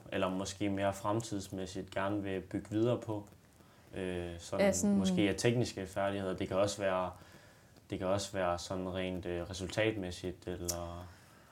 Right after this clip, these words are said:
Speaker 2: Og, jamen, altså, synes jo, det kunne være sjovt at prøve. Nu, nu gør vi det godt i Irland,
Speaker 1: Mm.
Speaker 2: øhm, slog nogle fine par, og, og vi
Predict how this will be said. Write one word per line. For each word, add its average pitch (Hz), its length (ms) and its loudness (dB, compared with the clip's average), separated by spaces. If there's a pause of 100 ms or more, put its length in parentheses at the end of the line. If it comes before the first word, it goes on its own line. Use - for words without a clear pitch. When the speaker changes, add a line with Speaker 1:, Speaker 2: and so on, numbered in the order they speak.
(160)
Speaker 2:
Og, 196 380 4
jamen, 208 240 2
altså, 202 280 4 (1040)
synes 240 300 4
jo, 240 60 8
det 214 140 6
kunne 208 100 4
være 196 100 8
sjovt 214 340 6
at 190 60 2
prøve. 202 420 4
Nu, 208 360 4 (440)
nu 214 120 2
gør 226 140 10
vi 220 60 4
det 202 100 2
godt 202 160 8
i 208 40 4
Irland, 202 500 4
Speaker 1:
Mm. - 100 2
Speaker 2:
øhm, 196 760 2
slog 202 260 2
nogle 185 180 2
fine 196 280 4
par, 185 260 2
og, 180 320 4 (360)
og 185 220 -2
vi 185 300 4